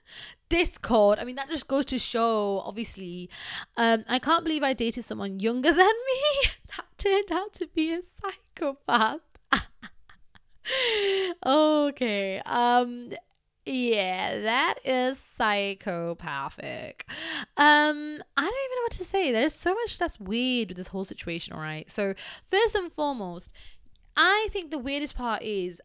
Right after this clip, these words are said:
the fact that you guys, uh, had only known each other since May. For record,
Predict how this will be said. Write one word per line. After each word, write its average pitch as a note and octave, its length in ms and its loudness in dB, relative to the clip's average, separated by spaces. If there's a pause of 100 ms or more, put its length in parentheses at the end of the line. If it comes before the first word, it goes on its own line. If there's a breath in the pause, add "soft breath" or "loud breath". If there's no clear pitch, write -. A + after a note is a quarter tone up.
the G#3 160 -10
fact B3 320 -4
that B3+ 120 -6
you G#3+ 180 -14
guys, F#3+ 800 -4 (680)
uh, G3 200 -8
had A3 180 -6
only A#3 240 -6
known G#3+ 160 -4
each G#3 140 -10
other F#3+ 120 -10
since - 300 -12
May. E3+ 380 -12
For C#4 160 0
record, G#3+ 440 -2